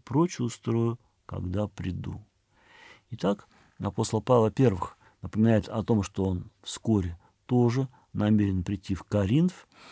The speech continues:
и, э, просит о том, чтобы, э, э, люди действительно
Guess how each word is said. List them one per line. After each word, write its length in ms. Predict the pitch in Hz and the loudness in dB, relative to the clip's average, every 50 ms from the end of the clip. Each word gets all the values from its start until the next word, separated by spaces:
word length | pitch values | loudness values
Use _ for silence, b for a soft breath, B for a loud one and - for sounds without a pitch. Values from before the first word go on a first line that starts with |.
| B B B B B _ _ _ | B B B B B _ _ _
и, 360 | - 151 170 190 202 208 202 202 _ _ _ _ _ _ _ _ | 0 2 4 4 4 2 -2 -4 _ _ _ _ _ _ _ _
э, 760 | - 98 104 104 101 101 98 98 95 - - - 104 101 95 90 | -2 0 2 2 2 2 0 0 -2 -4 -6 -6 -6 -6 -6 -8
просит 600 | _ - 113 123 143 160 156 - 139 139 - - _ _ | _ -2 0 2 2 2 0 -2 -4 -6 -8 -14 _ _
о 140 | - 92 90 | -6 -6 -6
том, 320 | 90 - - 135 147 143 131 | -4 -2 0 0 0 0 -2
чтобы, 500 | - - - 104 98 98 107 107 107 - | -6 -6 -4 -4 -2 0 0 -2 -2 -4
э, 0 | 196 | -6
э, 480 | 156 101 101 101 - 107 101 101 101 | -6 -6 -4 -4 -4 -4 -4 -2 -2
люди 240 | 101 117 135 139 113 | 0 -2 -2 -2 -4
действительно 680 | 98 107 107 - - - 160 160 - - 98 92 90 | -6 -6 -6 -6 -4 -6 -6 -6 -4 -4 -4 -4 -4